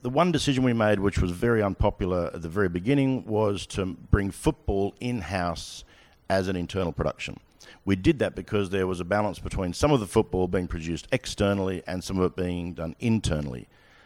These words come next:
Um, I've said this on a number of different forums. In no way was that a reflection to the production house that was delivering that sport for us. Um, it was a decision about how we bring a team together to say that team needs to be, needs to produce football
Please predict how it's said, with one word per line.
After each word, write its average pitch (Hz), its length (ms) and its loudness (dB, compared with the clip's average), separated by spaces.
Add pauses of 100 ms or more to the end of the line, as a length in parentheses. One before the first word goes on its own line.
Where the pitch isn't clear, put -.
(120)
Um, 82 380 -2
I've - 120 -6
said 107 160 0
this 92 200 0
on 87 100 0
a 90 40 -2
number 95 220 0
of 85 80 -6
different 90 260 -6
forums. 92 400 -4
In 107 220 2
no 120 220 6
way 98 260 4
was 87 180 -2
that 92 120 0
a 85 40 -2
reflection 92 720 -4
to - 80 -10
the 85 80 -6
production 95 540 0
house 87 340 0
that 76 120 -10
was 82 100 -8
delivering 85 500 -4
that 85 160 -4
sport - 340 -6
for 90 300 2
us. - 320 -4 (540)
Um, 80 160 -4
it 87 80 -4
was 90 180 2
a 87 60 -2
decision 101 400 0
about 90 240 2
how 98 220 2
we 90 160 2
bring 87 260 0
a 80 40 -4
team 135 400 0
together 80 500 -4 (300)
to 82 100 -8
say 82 300 -2
that 95 360 0
team 82 500 -2 (240)
needs 85 260 -8
to 82 80 -10
be, 80 420 -4
needs 82 220 -12
to - 80 -6
produce 87 500 2
football 82 520 -2